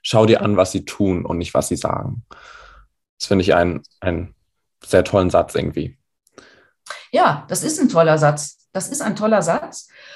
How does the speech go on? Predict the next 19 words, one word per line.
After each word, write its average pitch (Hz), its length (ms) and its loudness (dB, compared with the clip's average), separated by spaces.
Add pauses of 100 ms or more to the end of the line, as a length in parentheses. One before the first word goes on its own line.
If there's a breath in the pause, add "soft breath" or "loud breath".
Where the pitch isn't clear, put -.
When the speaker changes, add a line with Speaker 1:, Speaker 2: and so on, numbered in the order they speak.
(380 loud breath)
Speaker 2:
Und 240 180 6
trotzdem 220 800 2 (800)
schauen 262 560 4
immer 269 240 4
noch 269 300 2
zu 247 440 -4
wenige 254 400 0
darauf, 185 480 2
was 208 220 -4
tatsächlich 214 480 -4
getan 302 420 -2
wird. - 280 -12 (600 loud breath)
Ich 294 240 -2
finde 339 260 0
ja, 202 360 4
dass 202 420 0
eigentlich 240 560 0
diese 196 640 0 (420)
Bischofskonferenz-Rhetorik 175 2000 -2